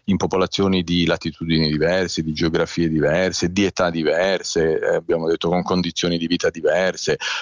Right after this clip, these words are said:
Solitamente, questo va detto, persone che vivono prevalentemente in ambito urbano. Mm?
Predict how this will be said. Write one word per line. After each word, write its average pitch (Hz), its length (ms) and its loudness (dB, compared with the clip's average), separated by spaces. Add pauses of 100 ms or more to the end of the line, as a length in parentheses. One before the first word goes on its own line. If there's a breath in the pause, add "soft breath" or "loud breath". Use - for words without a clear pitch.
(600 loud breath)
Solitamente, 107 1120 0
questo 87 300 -2
va 90 100 2
detto, 87 380 -2
persone 90 360 0
che 85 120 -2
vivono 80 320 2
prevalentemente 78 720 0
in 69 100 2
ambito 69 400 0
urbano. 69 640 -2 (140)
Mm? 82 80 4